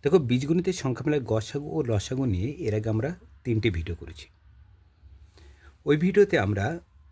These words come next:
ওই সকল ভিডিওতে বীজগণিতের সংখ্যা মেলা, মালার গসাগু কীভাবে নির্ণয় করতে হয়, লসাগু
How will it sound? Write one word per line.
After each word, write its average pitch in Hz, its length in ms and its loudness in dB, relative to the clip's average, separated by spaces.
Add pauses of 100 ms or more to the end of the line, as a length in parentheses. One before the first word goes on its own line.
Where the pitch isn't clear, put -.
ওই 131 80 -2
সকল 143 280 0
ভিডিওতে 123 480 0 (100)
বীজগণিতের 135 600 0
সংখ্যা 123 340 -2
মেলা, 123 280 0
মালার 104 440 0
গসাগু 117 480 -2
কীভাবে 131 400 -2
নির্ণয় 131 280 0
করতে 135 280 -12
হয়, 165 140 -10
লসাগু 110 360 -2